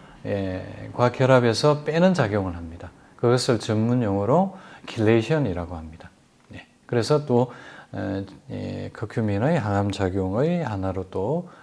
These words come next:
예, 우리가, 예, 알 수 있고요. 어, 이 그림은 암세포를 증식시키는 여러 가지 경로들을, 예,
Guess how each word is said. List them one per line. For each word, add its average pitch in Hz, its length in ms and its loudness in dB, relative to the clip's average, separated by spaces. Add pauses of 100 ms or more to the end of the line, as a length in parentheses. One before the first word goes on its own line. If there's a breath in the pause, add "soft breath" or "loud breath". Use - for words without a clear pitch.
(140 loud breath)
예, 92 140 -12
우리가, 92 400 -6 (360 soft breath)
예, 90 400 -12 (200)
알 92 160 -2
수 - 180 -2
있고요. 131 480 0 (1200 loud breath)
어, 107 420 6
이 156 200 6
그림은 131 1200 8 (380 loud breath)
암세포를 147 720 12
증식시키는 156 840 6
여러 110 220 10
가지 139 240 10
경로들을, 156 920 6 (360)
예, 92 400 -8